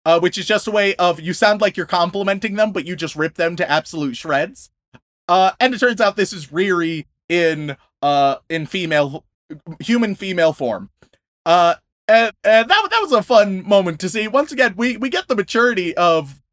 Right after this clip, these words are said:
emotional maturity of Anzu, then just contrasted with Riri's, like, hysterical, but also wildly immature bitchiness,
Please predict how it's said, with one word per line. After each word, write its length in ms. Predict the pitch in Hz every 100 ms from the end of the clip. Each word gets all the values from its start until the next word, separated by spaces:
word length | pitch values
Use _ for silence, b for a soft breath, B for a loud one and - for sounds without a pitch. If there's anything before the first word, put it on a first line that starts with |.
| _ -
emotional 380 | 233 277 262 208
maturity 380 | 190 214 220
of 100 | 185 160
Anzu, 500 | 175 185 196 220 220 -
then 180 | 226 262
just 180 | 247 202
contrasted 800 | 220 170 156 175 165 - 156 127 -
with 200 | 156 165
Riri's, 1120 | 127 113 175 190 180 165 160 151 143 123 117 - _ _
like, 300 | 160 170 143 - _ _ -
hysterical, 840 | 214 - 247 240 220 202 196 185
but 200 | 151 180
also 580 | 190 190 - 165 147 131 _ _
wildly 680 | 139 180 196 196 180 165 156
immature 840 | 175 165 151 - 160 143 135 123
bitchiness, 800 | 117 143 - 131 120 110 113 -